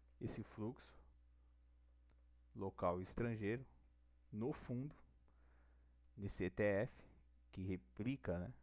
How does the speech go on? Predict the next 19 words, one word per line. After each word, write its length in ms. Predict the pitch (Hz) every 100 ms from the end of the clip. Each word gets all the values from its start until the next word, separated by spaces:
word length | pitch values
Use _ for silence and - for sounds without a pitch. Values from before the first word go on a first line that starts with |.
| -
a 80 | 101
performance 480 | - 87 92 85 -
do 100 | 98
Ibovespa, 600 | 101 113 120 120 143 - -
e 80 | -
aqui 200 | 214 -
em 60 | 185
cima 380 | - 185 180 180
o 300 | 170 170 175
andamento 420 | 139 135 135 -
do 120 | 135
próprio 400 | 131 120 120 127
Ibovespa, 640 | 123 123 98 - - -
né? 160 | 92 117 - - - - - - - -
Então 140 | - 107
nos 140 | 92
últimos 340 | 107 - 107 -
trinta 360 | 107 107 127
dias, 300 | 113 110 131